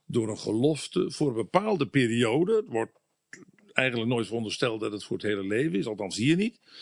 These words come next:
voor een bepaalde periode zich heel in het bijzonder toe te wijden. Om een ruwe vergelijking te maken, zoals jongelui in hun jongere jaren zouden kunnen zijn: "Ik wil een paar jaar van mijn leven, voordat ik een gezin ga stichten en een baan ga beginnen, al die dingen meer,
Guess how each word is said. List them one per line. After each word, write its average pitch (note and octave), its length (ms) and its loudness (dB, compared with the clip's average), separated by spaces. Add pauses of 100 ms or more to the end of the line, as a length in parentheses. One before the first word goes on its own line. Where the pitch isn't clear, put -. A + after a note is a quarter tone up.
(140)
voor A#2+ 140 0
een G#2+ 60 -2
bepaalde G#3 560 2
periode D3 540 0
zich G#2+ 280 -6
heel D3 320 2
in B2 100 -8
het G#2 80 -6
bijzonder B2 540 0 (280)
toe B2+ 200 4
te F2+ 140 -14
wijden. - 440 -12 (400)
Om G2 160 -8
een F#2 340 -4
ruwe B2+ 260 4
vergelijking C3+ 600 -2
te C3+ 80 -4
maken, B2+ 460 -2 (540)
zoals - 460 -4
jongelui B2+ 560 2
in A2+ 60 -4
hun A2+ 180 -4
jongere A#2+ 500 -2
jaren A2 580 -4
zouden G#2 300 -4
kunnen G#2+ 300 -6
zijn: G#2 260 -4
"Ik F#2+ 80 -6
wil F#2+ 120 -4
een F2+ 120 -8
paar E3 300 2
jaar C#3+ 120 2
van C3+ 120 0
mijn B2 120 -2
leven, C3 220 2
voordat A#2+ 320 0
ik G#2 120 -6
een G2 80 -8
gezin A#2+ 280 2
ga A2+ 120 -4
stichten A#2+ 440 -4
en A2 80 -4
een G2 100 -8
baan B2+ 300 -2
ga A2 120 -4
beginnen, G#2+ 380 -2
al G#2+ 120 -4
die G2 100 -8
dingen G#2 220 -4
meer, G2+ 180 -4